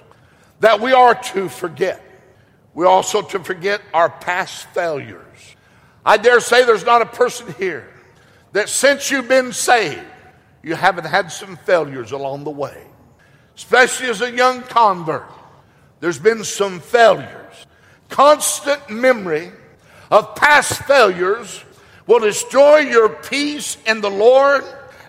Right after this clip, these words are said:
and they will hinder our progress and limit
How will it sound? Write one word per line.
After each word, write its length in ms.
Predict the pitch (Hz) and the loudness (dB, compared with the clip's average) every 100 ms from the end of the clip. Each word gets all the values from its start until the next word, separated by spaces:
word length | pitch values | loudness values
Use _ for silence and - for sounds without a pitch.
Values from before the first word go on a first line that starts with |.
| - | -2
and 200 | 240 247 | 0 4
they 120 | 233 | 4
will 220 | 220 214 185 | 4 4 2
hinder 400 | 143 302 302 277 | 0 -2 2 2
our 340 | - 214 220 | 4 4 4
progress 1120 | 170 - 262 320 240 160 156 156 185 - - - - _ 220 | 0 -8 -2 0 0 -2 -2 0 -2 -6 -18 -20 -20 _ 2
and 400 | 226 202 196 214 | 2 2 2 4
limit 360 | 285 294 294 | 4 4 0